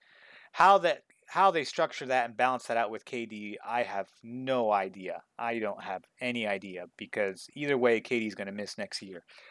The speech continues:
I think Klay Thompson gets re-signed. Looney to me is the odd, is, is, is potentially going to get a better contract somewhere else because I don't think the Warriors can afford g-, giving him, uh, an upgrade in his contract. I think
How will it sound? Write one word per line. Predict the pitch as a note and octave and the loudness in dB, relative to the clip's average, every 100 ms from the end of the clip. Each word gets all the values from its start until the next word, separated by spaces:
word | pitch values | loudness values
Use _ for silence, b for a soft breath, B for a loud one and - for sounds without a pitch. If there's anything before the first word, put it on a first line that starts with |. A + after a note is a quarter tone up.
| b | b
I | A2+ | 0
think | A#2 G#2 | 0 -4
Klay | - B2+ B2 | 2 2 4
Thompson | C#3+ D#3+ - C#3+ | 4 4 0 0
gets | C#3 - | 0 -2
re-signed. | C3 C#3+ C3 B2+ B2 _ b b - | -4 2 2 2 -2 _ b b -4
Looney | A#2+ C#3+ D3 | 0 0 -2
to | B2+ C3 | -4 -4
me | B2+ | -2
is | A#2 | -2
the | B2+ | 2
odd, | A2+ A#2 A#2 - | 6 6 6 -4
is, | B2+ A2+ B2 | -8 -8 -10
is, | A#2+ G#2+ - _ _ _ _ _ _ _ - | -10 -12 -16 _ _ _ _ _ _ _ -10
is | B2+ F#2+ | -8 -8
potentially | - - A#2+ - A#2 | -10 -4 -4 -4 -4
going | A2 G#2+ | -2 -2
to | - A2+ G#2+ - b b b b | -4 -6 -6 -12 b b b b
get | A#2+ A#2 - - | 4 4 4 -2
a | B2 | 0
better | G#2 A2+ A2+ | 4 6 6
contract | G#2+ A#2+ G#2+ A2+ | 4 4 4 0
somewhere | - A2+ G#2+ | -2 2 4
else | G2+ | 4
because | - - G#2+ G2 | 2 -4 -2 2
I | G2+ | 2
don't | G2+ | 2
think | G2 | -4
the | G2 | -2
Warriors | G2 G2 - | 2 0 -2
can | G2+ | -8
afford | F#2+ - G#2 G2 - b b b b - - | -10 2 4 4 -2 b b b b -18 -10
g-, | - - C3 | -6 -6 0
giving | A#2 A2 | 4 6
him, | G#2 G#2+ G#2+ - | 6 4 4 8
uh, | G2+ G2 - - - B2 C3 | 10 10 6 0 -6 -2 2
an | A2+ | 6
upgrade | G#2+ - G#2+ G#2 | 6 6 6 6
in | G2 | 4
his | F#2+ | 0
contract. | - G2 F#2+ G#2+ F#2+ F#2 - b b b | 2 2 4 6 6 6 -4 b b b
I | G#2+ G#2 | 4 6
think | G#2 G2 | 4 0